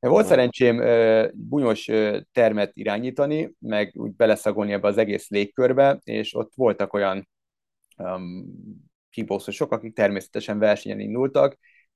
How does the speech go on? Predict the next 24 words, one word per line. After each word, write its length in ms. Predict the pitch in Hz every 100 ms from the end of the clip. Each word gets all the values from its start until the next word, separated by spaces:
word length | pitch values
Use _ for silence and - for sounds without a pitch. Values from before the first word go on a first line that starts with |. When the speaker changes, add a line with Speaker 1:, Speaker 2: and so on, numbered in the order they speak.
| _
Speaker 1:
Lány, 380 | - - 113 110
például 220 | 113 98
Zsiga 200 | 104 104
Melinda, 340 | 101 98 98
akivel 340 | 101 - 104 101
többször 300 | - - 107
készítettünk 440 | 107 107 110 101
Speaker 2:
Mhm. 100 | 107
Speaker 1:
itt 120 | 135
interjút 360 | 113 107 104 104
a 40 |
hosszabbításon, 920 | 101 113 117 107 110 107 101 - 101 95
vagy, 340 | 98 95 92
ö, 240 | 98 98 98 _ _ _ _
vagy, 460 | 101 98 95 92
ö, 300 | 98 98 95 87 _
Goma 320 | - 120 110
Renato, 680 | 101 101 101 95 - 101 98 _ _
vagy 220 | - 101 95
éppen, 520 | 101 101 101 95 98
ö, 360 | 98 98 98 92 _ _ _ _ _ _ _ _ _ _
ö, 200 | - 95
még, 260 | 92 - -
még 220 | 110 -